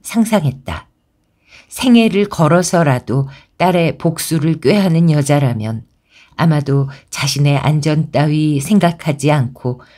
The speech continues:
무서운 행동으로 옮길 것이 틀림없었다. 자살, 교살,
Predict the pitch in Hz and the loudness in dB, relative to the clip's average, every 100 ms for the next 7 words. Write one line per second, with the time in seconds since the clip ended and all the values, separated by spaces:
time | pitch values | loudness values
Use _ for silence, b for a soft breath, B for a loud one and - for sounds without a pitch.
0 | B 135 165 180 170 170 175 165 147 143 | B -2 2 2 2 2 2 2 2 0
1 | 135 139 139 151 147 147 139 - 104 - | 2 0 0 0 0 -2 -6 -8 -8 -6
2 | 180 220 - _ - 269 196 117 107 - | -4 -4 -8 _ -8 -2 0 0 -4 -6
3 | 143 139 - 85 - _ _ _ _ _ | -2 -2 -4 -10 -12 _ _ _ _ _
4 | _ _ _ _ - 131 135 135 151 165 | _ _ _ _ -6 -6 -4 -2 -2 -4
5 | - _ _ _ - - 147 139 147 151 | -10 _ _ _ -10 -2 -2 -2 -4 -4
6 | 165 | -8